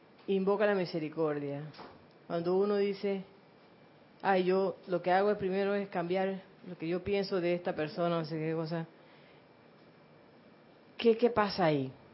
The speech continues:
¿Qué sucede con uno? Cuando tú dices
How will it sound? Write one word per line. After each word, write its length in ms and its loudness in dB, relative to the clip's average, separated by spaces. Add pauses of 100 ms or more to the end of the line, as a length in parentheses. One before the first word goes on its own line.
(460)
¿Qué 100 -4
sucede 340 4
con 160 4
uno? 260 2 (2250)
Cuando 180 6
tú 120 6
dices 160 10